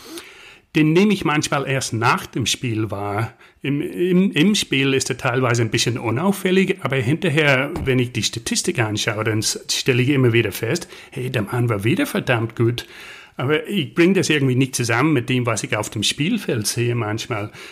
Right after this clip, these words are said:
Ge-, im Spiel gegen Basel, es war, wie gesagt, einfach zu viele Eindrücke. Aber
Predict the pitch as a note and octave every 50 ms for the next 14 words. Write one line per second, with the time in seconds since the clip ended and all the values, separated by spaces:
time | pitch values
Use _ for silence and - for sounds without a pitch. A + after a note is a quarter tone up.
0 | - - - D3 D3+ D#3 F#3 D#3+ D3 C#3 - - - - F#3 F3 E3+ D3 A#2+ A#2
1 | G2 A2+ A2+ B2+ D#3+ - - D3+ C3 A#2+ G#2 - B2 B2 C3+ C3 B2 A2+ A#2+ A2
2 | A#2+ A2+ A2+ A#2 A2+ A2 A2+ A2+ - A#2+ A2+ - - - G2+ - - B2 B2 D3
3 | D3+ B2+ A2 G#2 G#2 G2+ A2 G#2+ G#2 - A#2+ A#2+ - - - D#3 C3 C#3+ C3+ C3
4 | C3+